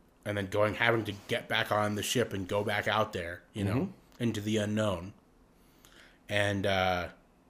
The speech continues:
Speaker 1: it was just, it was well done. It was very well done. Um, it really, it really definitely accentuates kind of, you know, you, you read, you read about World War Two, you hear about World War Two,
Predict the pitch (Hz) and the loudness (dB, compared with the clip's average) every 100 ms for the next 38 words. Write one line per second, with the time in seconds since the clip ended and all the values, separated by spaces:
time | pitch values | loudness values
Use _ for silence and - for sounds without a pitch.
0 | _ - _ _ - - - 156 196 247 | _ -20 _ _ -20 -12 0 4 4 4
1 | 233 - 147 147 147 190 160 131 92 85 | 0 -2 -4 -2 2 2 4 2 0 -4
2 | - 127 107 120 143 147 151 123 120 117 | -6 -4 0 2 2 2 0 2 2 0
3 | 113 - - 107 104 98 92 85 - _ | -4 -14 -6 0 2 2 -2 -8 -14 _
4 | _ _ _ _ _ _ _ _ _ _ | _ _ _ _ _ _ _ _ _ _
5 | _ _ _ _ _ - - - - 156 | _ _ _ _ _ -20 -20 -10 -4 2
6 | 165 214 190 135 127 147 160 151 139 120 | 6 6 4 -4 -4 -2 0 0 0 -2
7 | - 117 123 120 123 120 113 90 - 101 | -6 -6 -4 -2 0 0 -2 -4 -4 -4
8 | - 104 98 92 - - - - _ _ | -4 -4 -6 -6 -6 -6 -6 -12 _ _
9 | _ _ _ _ _ _ _ - _ - | _ _ _ _ _ _ _ -20 _ -20
10 | _ _ _ _ _ _ - _ _ _ | _ _ _ _ _ _ -20 _ _ _
11 | _ - - 131 135 131 113 - - 135 | _ -8 2 4 6 4 0 -8 -18 -8
12 | 135 127 117 131 139 139 135 139 175 175 | 0 2 4 2 0 -2 0 2 2 2
13 | 123 127 131 156 147 131 131 123 120 117 | 0 0 4 4 4 2 2 2 0 0
14 | 110 110 101 117 117 110 104 101 98 87 | 0 0 -2 0 0 0 -4 -6 -8 -8
15 | 98 92 | -6 -6